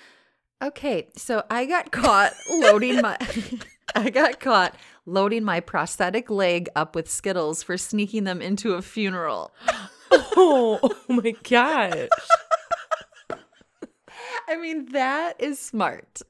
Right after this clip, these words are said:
Speaker 2: Yeah, it's sometimes you're there for a while, you need some snacks.
Speaker 1: Nobody would ever assume
Speaker 2: Mm-mm.
Speaker 1: you would have snacks in your leg.
Speaker 2: Yeah.
Speaker 1: Mm-hmm.
Speaker 2: I mean, this could be good for the movie theater too, even.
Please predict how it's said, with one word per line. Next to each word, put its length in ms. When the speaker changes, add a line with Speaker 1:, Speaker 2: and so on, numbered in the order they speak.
Speaker 2:
Yeah, 360
it's 200
sometimes 440
you're 160
there 200
for 180
a 60
while, 280
you 100
need 220
some 140
snacks. 460
Speaker 1:
Nobody 520
would 180
ever 260
assume 720
Speaker 2:
Mm-mm. 420
Speaker 1:
you 180
would 100
have 340
snacks 720
in 120
your 140
leg. 480
Speaker 2:
Yeah. 300
Speaker 1:
Mm-hmm. 280
Speaker 2:
I 40
mean, 140
this 180
could 120
be 80
good 200
for 120
the 80
movie 320
theater 340
too, 300
even. 420